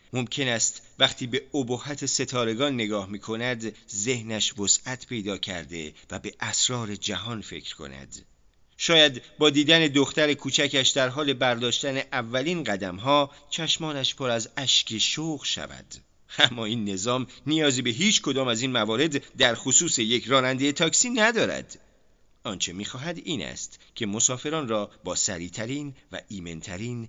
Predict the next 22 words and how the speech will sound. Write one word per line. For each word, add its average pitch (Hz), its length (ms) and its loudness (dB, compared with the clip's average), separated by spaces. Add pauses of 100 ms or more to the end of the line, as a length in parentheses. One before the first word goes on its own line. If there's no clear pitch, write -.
(140)
و 90 160 -8
ارزانترین 78 680 -10
حد 139 280 -10
ممکن 95 500 -6 (140)
از 175 240 2
نقطهٔ 107 440 -4
الف 160 360 -6 (160)
به 120 100 0
نقطهٔ 139 380 -2
ب 143 220 -2
برساند 73 680 -8 (220)
و 113 220 2 (260)
اتومبیل‌های 98 600 -4
خودکار 180 580 4 (120)
خیلی 165 300 6
زود 156 280 0
قادر 143 300 10
خواهند 127 360 0
بود 117 280 -2
این 113 160 -2
کار 160 220 2
را 131 200 4